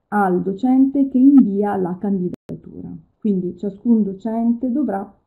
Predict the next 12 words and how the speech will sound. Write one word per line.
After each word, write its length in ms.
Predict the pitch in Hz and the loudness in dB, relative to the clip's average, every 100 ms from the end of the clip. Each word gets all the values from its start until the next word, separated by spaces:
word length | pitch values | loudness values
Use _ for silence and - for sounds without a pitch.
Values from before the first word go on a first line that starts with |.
| _ _ | _ _
presentare, 920 | - 302 302 330 311 - 190 190 208 226 | -4 -2 0 -2 -2 -4 -6 -4 -4 -2
dovrà 300 | 196 196 185 | -2 -4 2
inviare 760 | 247 240 180 175 170 180 196 196 _ _ | 6 6 4 -2 -8 -6 -6 -8 _ _
la 160 | 202 208 | -4 -4
candidatura. 680 | 190 185 180 180 185 185 233 | -2 -2 -4 -6 -8 -4 0
Ovviamente, 760 | 226 269 285 220 185 - 175 | 6 6 6 4 0 -4 -8
come 260 | - 202 190 | -4 -2 -2
vi 100 | 190 | -4
dicevo 340 | 202 220 269 | -4 -2 -2
prima, 320 | 277 190 190 | 0 0 -2
il 140 | 226 226 | 0 2
modello 600 | 214 202 220 185 180 | 2 0 -2 -2 -4